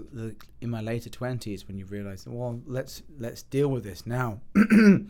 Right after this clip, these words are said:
But yeah, I stopped the idea of being in fights for a very long time ago.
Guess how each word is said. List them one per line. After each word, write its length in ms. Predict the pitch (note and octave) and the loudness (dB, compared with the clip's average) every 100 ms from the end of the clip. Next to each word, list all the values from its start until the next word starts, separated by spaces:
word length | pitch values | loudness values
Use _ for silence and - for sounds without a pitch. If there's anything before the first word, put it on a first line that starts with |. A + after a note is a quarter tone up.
| - - - - - - - - - - - - - - - - - - | -12 -20 -20 -20 -20 -18 -18 -18 -18 -18 -18 -18 -20 -20 -20 -20 -20 -12
But 120 | C3+ | -4
yeah, 240 | C#3+ D#3 G#2+ | 2 4 4
I 60 | |
stopped 640 | C3 - C3+ - - - C3 | 0 0 -2 -2 -10 -16 -8
the 100 | A2 | -6
idea 400 | F#2+ G2+ G#2+ G#2 | -4 -4 -4 -4
of 140 | G2 | -4
being 220 | G#2 F2+ | -6 -8
in 100 | E2 | -10
fights 340 | F2 F#2+ - - | -12 -12 -14 -16
for 220 | F2 E2+ - - | -18 -18 -18 -14
a 120 | G2 F2+ - - | -14 -14 -16 -6
very 340 | B2 A#2+ F2+ | -2 -2 -4
long 200 | B1+ D#2 | -10 -14
time 260 | - D#2+ - | -14 -14 -16
ago. 200 | - | -18